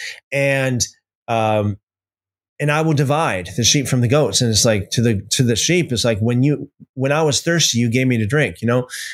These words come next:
Um, and they're like, "When? When did, when we, when did we see you thirsty? When did we see you sick? When did we see you in jail, Lord?" And he's like, "When you did it to my people, you did it to me.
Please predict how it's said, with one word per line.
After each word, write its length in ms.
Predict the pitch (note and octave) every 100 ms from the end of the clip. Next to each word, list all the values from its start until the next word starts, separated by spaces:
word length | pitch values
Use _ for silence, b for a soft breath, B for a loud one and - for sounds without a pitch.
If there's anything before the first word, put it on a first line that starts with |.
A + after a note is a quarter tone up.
| B -
Um, 320 | A2 A2 G2 b b _ _ _ _ _
and 100 | -
they're 100 | C#3+
like, 160 | D3 B2+
"When? 440 | A2 E3 D#3 E2 - -
When 260 | B2 D#3+
did, 120 | D#3+ C#3
when 360 | B2+ D3+ F3+
we, 140 | E3 D#3
when 260 | B2 E3+
did 140 | F3+ D3+
we 120 | D3+
see 200 | - E3
you 120 | C#3+
thirsty? 440 | - D#3+ D#3+ -
When 220 | G#2+ C3 E3+
did 100 | D#3
we 140 | D3+
see 180 | B2 E3
you 140 | D3
sick? 580 | A#2 - F3 G#2+ - - _ _ _ _ _ -
When 180 | C3+ F3
did 120 | E3+
we 120 | D#3+
see 240 | - -
you 180 | E3+ D#3+
in 120 | D3+
jail, 260 | A#2+ C#3+ E3
Lord?" 260 | C#3+ A2+ A2+
And 40 |
he's 160 | C3 B2+
like, 200 | B2+ B2+ - _ _ _ _ _ -
"When 120 | B2+
you 100 | B2+
did 140 | D3
it 120 | D3+ -
to 80 | B2+
my 480 | A#2 A2+ B2+ G3+
people, 460 | F#3+ A3 A#3 B2 A2
you 120 | A2
did 140 | B2 C#3
it 120 | A2+
to 120 | D3+
me. 300 | C3+ F#2 -